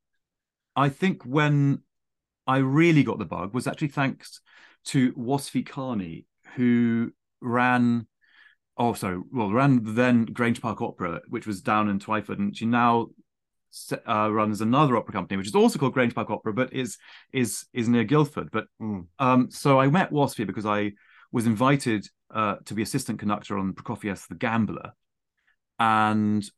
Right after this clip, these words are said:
Speaker 1: that went quite well. And she asked me to go back the second year as chorus master as well as assistant.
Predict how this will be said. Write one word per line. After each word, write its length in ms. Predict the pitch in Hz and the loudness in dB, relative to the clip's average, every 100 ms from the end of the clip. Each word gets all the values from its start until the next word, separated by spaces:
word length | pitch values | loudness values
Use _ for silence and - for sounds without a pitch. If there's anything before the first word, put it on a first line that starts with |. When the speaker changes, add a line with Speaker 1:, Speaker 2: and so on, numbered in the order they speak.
| _ | _
Speaker 1:
that 200 | - 143 | -2 0
went 200 | 143 120 | 0 -2
quite 160 | - 110 | -4 -4
well. 340 | 117 120 151 | -2 0 0
And 120 | 143 123 | 0 -2
she 200 | 127 107 | -2 -2
asked 200 | 120 127 | -4 -2
me 80 | 123 | -4
to 60 | - | -4
go 140 | 120 | -4
back 220 | 98 120 | -2 -4
the 60 | - | -4
second 260 | 123 110 104 | -10 -4 -2
year 160 | 101 | -2
as 80 | 98 | -4
chorus 380 | - 147 135 - | -4 0 0 0
master 300 | 101 98 104 | -4 -4 -6
as 100 | 95 | -4
well 200 | 107 117 | -2 -2
as 120 | 101 | -2
assistant. 500 | 92 87 - - - | -8 -14 -14 -14 -14